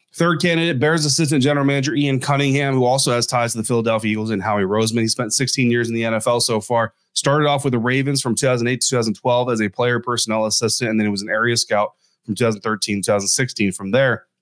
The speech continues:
he went to Philly as the director of college scouting. He was also the assistant director of player personnel and director of player personnel up until twenty twenty-one. And then he was hired as the first ever assistant general manager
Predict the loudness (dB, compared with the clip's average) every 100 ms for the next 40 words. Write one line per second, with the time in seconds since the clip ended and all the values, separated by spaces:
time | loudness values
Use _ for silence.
0 | _ 0 2 2 -2 0 0 2 2 2
1 | 0 0 -2 -2 -4 -2 0 0 0 0
2 | 0 2 0 -2 -10 _ 0 2 4 2
3 | 2 -2 -2 -2 -2 -2 0 0 -4 -2
4 | -2 -2 -2 -4 0 2 2 0 -2 0
5 | 0 0 -2 0 -2 0 -2 -2 0 0
6 | -2 _ _ -2 0 0 0 0 -2 -2
7 | -2 -2 -2 -2 0 0 0 0 0 0
8 | 0 -2 -2 0 0 0 -2 -4 -4 -2
9 | 0 0 -2 -2 -2 -2 -2 -4 -4 -2
10 | -2 -2 -2 -2 -4